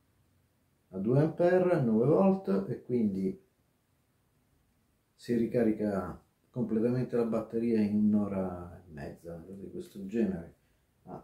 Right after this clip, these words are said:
diciamo, tenendo le batterie in storage, una mezz'oretta me la ritrovo del tutto carica. Ok, quindi come vedete tutto quello che mi serve per volare in questa piccola borsetta.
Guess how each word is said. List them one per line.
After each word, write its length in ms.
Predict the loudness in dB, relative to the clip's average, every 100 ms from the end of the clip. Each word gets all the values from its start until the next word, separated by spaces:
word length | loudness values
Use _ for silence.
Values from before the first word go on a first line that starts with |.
| _
diciamo, 400 | -18 -4 -2 -2
tenendo 380 | 0 2 4 6
le 160 | 6
batterie 720 | 4 0 -4 0 0 2 0 0
in 60 |
storage, 520 | -2 -2 -2 -4 -8
una 120 | -4 0
mezz'oretta 680 | 0 2 0 -2 -4 -6
me 120 | -8
la 120 | -6 -10
ritrovo 560 | -10 -6 -2 -2 -6 _ _ _ _ _ _ _ _
del 200 | 2 2
tutto 300 | 0 -4 -6
carica. 560 | -6 -6 -8 -10 -12 -12 _ _ _ _
Ok, 400 | -10 -8 -12 -14 _ _ _ _ _ _ _ _ _ _ _
quindi 380 | -2 2 2 0 -4 -20 -20 -8
come 180 | 2 6
vedete 420 | 6 6 2 0
tutto 440 | -2 -2 -2 2
quello 260 | 6 6 6
che 100 | 2
mi 160 | 2
serve 380 | 0 -2 -2 0
per 180 | 0 0
volare 520 | 4 6 6 2 0
in 200 | 0 -2
questa 440 | -2 -8 -6 -8 -8 _
piccola 360 | -14 -14 -10 -10
borsetta. 760 | -10 -14 -16 -20 _ -18 -18